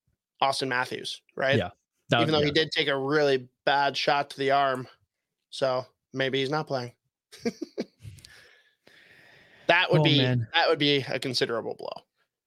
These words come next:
Speaker 1: Which,
Speaker 2: Yes.
Speaker 1: uh, Z got pretty heated on, uh, the last episode of Judd's Buds,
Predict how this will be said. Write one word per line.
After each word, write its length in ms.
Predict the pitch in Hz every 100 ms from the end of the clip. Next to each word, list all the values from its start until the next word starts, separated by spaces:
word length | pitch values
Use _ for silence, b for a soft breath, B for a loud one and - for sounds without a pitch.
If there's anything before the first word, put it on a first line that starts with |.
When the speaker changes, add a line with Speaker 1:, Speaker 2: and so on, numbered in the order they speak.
| _
Speaker 1:
Which, 220 | - 180 127
Speaker 2:
Yes. 400 | 85 - - - _ _
Speaker 1:
uh, 200 | 151 139 -
Z 640 | 131 120 190 180 135 117 - -
got 400 | 156 139 135 -
pretty 420 | - 165 160 143
heated 560 | 127 156 160 139 123 120 _ -
on, 360 | 131 131 131
uh, 300 | 127 123 120
the 100 | 117
last 320 | 131 131 127
episode 300 | 139 - 135
of 40 | 123
Judd's 300 | 131 127 120
Buds, 520 | 127 127 123 127